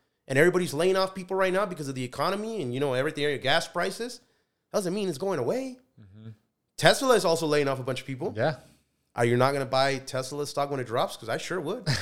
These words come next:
Speaker 2: <laughs>
Speaker 1: Right?
Speaker 2: Yeah, hundred
Speaker 1: You,
Speaker 2: percent.
Speaker 1: you gotta look at those things, right? It's, it's
Speaker 2: Yeah.
Speaker 1: an econ-, economic thing. And I always say economies, markets, you want the readjustments.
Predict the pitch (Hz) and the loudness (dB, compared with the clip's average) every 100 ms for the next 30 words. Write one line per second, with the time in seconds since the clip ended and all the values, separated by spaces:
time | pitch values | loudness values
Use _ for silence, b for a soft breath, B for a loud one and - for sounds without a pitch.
0 | - 208 - - - 185 - 175 - - | 2 2 2 0 -2 -4 -2 -4 -6 -8
1 | - - 127 208 - B B B B 113 | -10 -8 0 2 0 B B B B 0
2 | 110 123 151 254 165 120 262 262 233 170 | 2 0 0 2 2 2 4 4 4 2
3 | 147 - 233 147 190 160 - - - 98 | 0 -2 -2 2 2 2 -4 -4 -2 2
4 | 170 196 190 190 185 180 165 160 - 233 | 4 2 -2 -6 -4 0 0 0 0 -2
5 | - B B 165 170 233 214 220 185 - | -2 B B 4 6 6 2 2 2 -2
6 | 151 - 165 202 233 269 269 - - _ | -12 -4 0 0 0 -4 -6 -8 -12 _
7 | 143 156 190 220 247 240 - - _ _ | 2 4 4 0 -6 -6 -10 -14 _ _
8 | _ _ _ _ _ _ b b b _ | _ _ _ _ _ _ b b b _
9 | _ 139 196 165 165 226 196 143 139 131 | _ -4 0 2 4 4 2 -2 -2 -4
10 | 131 113 - 87 - - | -4 -6 -8 -14 -14 -16